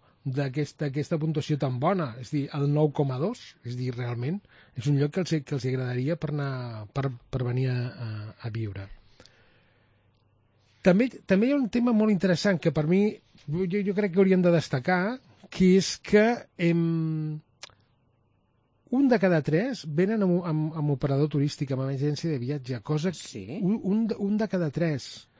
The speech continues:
Speaker 1: En aquells moments que pensem que tothom viatja de manera independent, evidentment,
Speaker 2: No,
Speaker 1: dos,
Speaker 2: home,
Speaker 1: dos,
Speaker 2: sobretot
Speaker 1: dos,
Speaker 2: els,
Speaker 1: dos de tres venen pel seu compte.
Speaker 2: sobretot els francesos, perquè estan aquí a tocar.
Speaker 1: <clears throat> Un de cada tres contracta serveis a una agència o un, o un tour operador.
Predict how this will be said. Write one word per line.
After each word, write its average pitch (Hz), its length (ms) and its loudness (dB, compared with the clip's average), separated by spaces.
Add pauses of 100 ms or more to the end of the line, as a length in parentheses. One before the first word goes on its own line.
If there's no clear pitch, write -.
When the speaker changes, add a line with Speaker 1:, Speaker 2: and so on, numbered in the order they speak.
(360)
Speaker 1:
En 147 80 0
aquells 185 240 0
moments 220 320 4
que 196 80 4
pensem 170 320 0
que 160 160 -4
tothom 160 300 -2
viatja 151 180 -2
de 151 60 0
manera 147 160 0
independent, 135 260 -2
evidentment, 117 480 -4
Speaker 2:
No, 131 140 -6
Speaker 1:
dos, 127 100 -4
Speaker 2:
home, 135 220 -4
Speaker 1:
dos, 139 100 0
Speaker 2:
sobretot 135 300 -2
Speaker 1:
dos, 156 80 4
Speaker 2:
els, - 100 -8
Speaker 1:
dos 143 160 0
de 151 100 2
tres 147 240 -2
venen 160 220 0
pel 139 140 -4
seu 135 80 -2
compte. 123 180 -4
Speaker 2:
sobretot 165 380 0
els 151 80 -12
francesos, 160 500 -4
perquè 170 160 -8
estan 185 220 -6
aquí 156 160 -4
a - 20 -20
tocar. 131 300 -2 (280)
Speaker 1:
<clears throat> - 300 -12
Un 202 60 6
de 208 80 4
cada 156 240 0
tres 170 160 -6
contracta 160 340 -2
serveis 143 400 -2
a 151 60 0
una 143 160 -2
agència 156 480 -4
o 139 80 -2 (160)
un, 139 580 0
o 127 80 -6
un 139 140 -2
tour 151 160 -2
operador. 123 320 -4